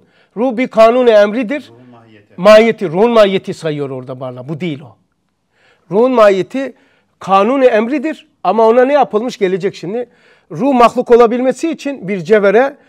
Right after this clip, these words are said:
Speaker 1: zihayattır, zişurdur, kanun emr, vücud halici verilerek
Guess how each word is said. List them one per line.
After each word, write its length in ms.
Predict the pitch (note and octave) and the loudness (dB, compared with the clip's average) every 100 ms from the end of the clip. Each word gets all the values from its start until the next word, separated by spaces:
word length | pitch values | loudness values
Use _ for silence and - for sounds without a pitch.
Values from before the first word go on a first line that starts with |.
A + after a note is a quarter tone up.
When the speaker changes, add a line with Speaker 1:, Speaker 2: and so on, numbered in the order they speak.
| _ - | _ -16
Speaker 1:
zihayattır, 720 | D#3+ C4 C4+ A#3+ A3 A3 G3+ | -2 4 6 6 6 2 -4
zişurdur, 720 | E3 A#3 B3 A#3 G#3+ F#3 F3+ | -2 -6 -6 -2 -2 -2 -4
kanun 360 | - G#3+ A#3 B3 | 0 0 2 4
emr, 260 | B3+ B3+ A3 | 2 0 -4
vücud 240 | G#3 G#3+ | -4 2
halici 380 | A3 G3 D#3+ F3+ | 2 2 -4 0
verilerek 480 | G#3+ A#3 A#3+ D#4 | 0 2 2 2